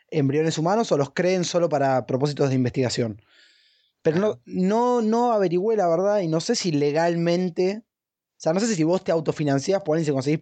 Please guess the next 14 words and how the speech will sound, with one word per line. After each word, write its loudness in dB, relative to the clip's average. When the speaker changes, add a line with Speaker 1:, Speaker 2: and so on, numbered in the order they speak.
Speaker 1:
si -6
sos -2
un, 0
un 0
genio, 0
mentira, 0
un 2
multimillonario 0
maníaco 0
que 0
te 0
pinta, 0
flashás 0
hacer 0